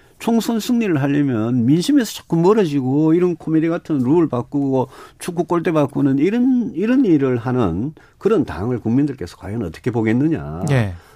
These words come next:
Speaker 1: 그 점을 꼭 좀 우리 그 비대위나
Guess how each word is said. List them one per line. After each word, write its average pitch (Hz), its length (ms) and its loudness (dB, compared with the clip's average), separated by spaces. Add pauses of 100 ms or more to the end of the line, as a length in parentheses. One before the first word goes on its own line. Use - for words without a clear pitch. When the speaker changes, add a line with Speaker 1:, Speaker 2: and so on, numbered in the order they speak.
(200)
Speaker 1:
그 208 200 2
점을 170 520 0 (1000)
꼭 - 200 -8
좀 85 600 -6 (520)
우리 90 420 -2
그 90 180 -4
비대위나 85 1120 -4